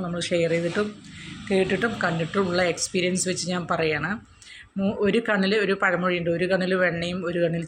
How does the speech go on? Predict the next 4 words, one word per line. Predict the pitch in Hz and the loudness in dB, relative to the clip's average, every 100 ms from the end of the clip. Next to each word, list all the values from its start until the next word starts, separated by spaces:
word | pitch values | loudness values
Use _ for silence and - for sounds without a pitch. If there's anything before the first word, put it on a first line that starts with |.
| - | -4
ചുണ്ണാമ്പും | 160 165 165 160 156 | -2 -2 -2 -2 -2
തേക്കുന്ന | 160 160 156 156 | -2 -4 -4 -4
അമ്മമാരുണ്ട്, | 156 156 160 147 143 139 - _ _ _ _ _ | -2 -4 -4 -6 -10 -10 -12 _ _ _ _ _
മനസ്സിലായിട്ടുണ്ടോ? | 180 175 175 165 156 | -8 -4 -2 -2 -2